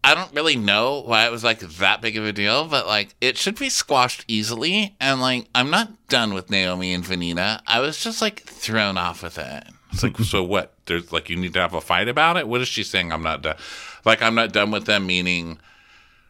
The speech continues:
Speaker 1: I'm not done being friends with them? Or does she mean, like, "Well, I'm not done with them"?
Speaker 2: I don't know. I was con-, I, I, it se-, it seems sort of like an, like, one of those phrases that people say 'cause it sounds tough, but it actually doesn't mean anything, you know?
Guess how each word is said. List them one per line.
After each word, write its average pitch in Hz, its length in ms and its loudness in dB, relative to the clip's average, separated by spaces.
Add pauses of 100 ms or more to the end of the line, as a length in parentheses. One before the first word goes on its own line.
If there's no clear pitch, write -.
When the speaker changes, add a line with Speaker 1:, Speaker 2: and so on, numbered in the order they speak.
(520)
Speaker 1:
I'm 117 120 4
not 98 160 2
done 101 180 6
being 90 220 -2
friends 90 340 0
with 143 80 -8
them? 185 380 0 (100)
Or 107 160 4
does 104 140 4
she 104 180 0
mean, 95 220 0
like, 90 260 2
"Well, 90 160 4
I'm 143 80 4
not 95 160 0
done 104 220 4
with 80 140 -6
them"? 98 360 0 (1200)
Speaker 2:
I 120 100 0
don't 123 140 4
know. 87 340 4
I 80 140 4
was 95 220 0
con-, 101 240 -2
I, 101 80 4
I, - 220 -4 (100)
it 110 140 0
se-, - 180 -2
it - 140 -6
seems 123 260 -2
sort 95 100 -2
of 78 60 -2
like 90 140 -2
an, 87 120 -4 (140)
like, 78 260 -4
one 90 160 -2
of 82 60 -2
those 78 240 -2
phrases 82 460 -4
that 73 160 -4
people 76 260 -4
say 82 280 0
'cause 80 160 -8
it 64 100 -10
sounds 76 340 -4
tough, 69 260 -4
but 73 100 -4
it 73 80 -2
actually 71 280 -4
doesn't 69 240 -6
mean 69 120 -6
anything, 62 460 -6
you 71 60 -10
know? 71 240 -4